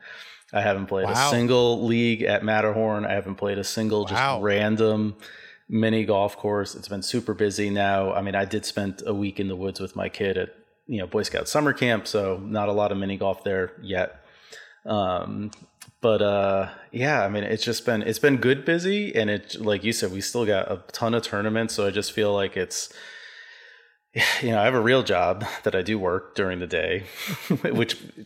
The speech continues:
Speaker 1: gets harder and harder when you have all these daytime <laughs> tournaments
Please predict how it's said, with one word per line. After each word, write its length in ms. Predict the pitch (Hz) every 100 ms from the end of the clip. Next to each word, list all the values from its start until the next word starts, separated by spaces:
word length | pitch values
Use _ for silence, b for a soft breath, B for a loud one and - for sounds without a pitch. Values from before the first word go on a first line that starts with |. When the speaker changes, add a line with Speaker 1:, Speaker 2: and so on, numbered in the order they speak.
| 160 127 120 - -
Speaker 1:
gets 220 | 117 113
harder 300 | 113 117 113
and 80 | 101
harder 340 | 104 104 101 98
when 140 | 98
you 100 | 98
have 140 | 101
all 100 | 98
these 160 | 98 98
daytime 500 | 104 101 - 101 95
<laughs> 80 | -
tournaments 540 | 107 - 123 - -